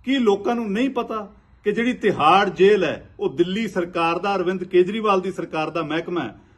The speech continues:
ਉਹ ਤਾਂ ਅੰਦਰ ਰਾਜਿਆਂ ਵਾਂਗੂ ਰਹਿ ਰਹੇ, ਅੰਬ ਖਾ ਰਹੇ ਨੇ। ਔਰ ਲੋਕਾਂ ਨੇ ਕੀ ਸਤਿੰਦਰ ਜੈਨ ਦੀ ਵੀਡੀਓ ਨਹੀਂ ਦੇਖੀ, ਜਿਹੜੇ ਲੰਬੇ ਪੈ ਕੇ ਅੰਦਰ ਮਾਲਸ਼ਾਂ ਕਰਾ ਰਹੇ ਸੀ? ਸੋ ਇੱਥੋਂ ਸਪਸ਼ਟ ਹੈ ਕਿ ਉਹ ਤਾਂ ਆਮ ਆਦਮੀ ਪਾਰਟੀ ਦੀ ਆਪਣੀ ਰਾਜਧਾਨੀ ਹੈ ਤਿਹਾੜ ਜੇਲ੍ਹ,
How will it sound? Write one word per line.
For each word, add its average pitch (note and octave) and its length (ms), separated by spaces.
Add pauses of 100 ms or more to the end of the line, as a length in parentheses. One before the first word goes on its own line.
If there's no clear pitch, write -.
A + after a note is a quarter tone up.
(120)
ਉਹ G3 120
ਤਾਂ A#3+ 120
ਅੰਦਰ A3+ 180
ਰਾਜਿਆਂ G3 360
ਵਾਂਗੂ A3+ 260
ਰਹਿ A3 140
ਰਹੇ, A#3 100
ਅੰਬ A3 220
ਖਾ G3 140
ਰਹੇ G#3+ 120
ਨੇ। G3 140 (580)
ਔਰ G3 140
ਲੋਕਾਂ G#3 340
ਨੇ A#3+ 120
ਕੀ A#3+ 240
ਸਤਿੰਦਰ G#3+ 380
ਜੈਨ G#3 240
ਦੀ G#3 120
ਵੀਡੀਓ G#3 320
ਨਹੀਂ A#3+ 200
ਦੇਖੀ, A3 360 (340)
ਜਿਹੜੇ A#3 160
ਲੰਬੇ G3+ 340
ਪੈ A3 180
ਕੇ A3 140
ਅੰਦਰ G#3+ 180
ਮਾਲਸ਼ਾਂ F#3+ 380
ਕਰਾ G3 220
ਰਹੇ G3 120
ਸੀ? F#3 180 (480)
ਸੋ C4 180
ਇੱਥੋਂ C#4 220
ਸਪਸ਼ਟ A3+ 460
ਹੈ A#3+ 120
ਕਿ C4 120
ਉਹ C#4+ 120
ਤਾਂ D4+ 120
ਆਮ B3+ 320
ਆਦਮੀ A#3+ 320
ਪਾਰਟੀ G3 480
ਦੀ C#4 100
ਆਪਣੀ C4 380
ਰਾਜਧਾਨੀ G#3+ 520
ਹੈ D4 80
ਤਿਹਾੜ G3+ 340
ਜੇਲ੍ਹ, F#3 300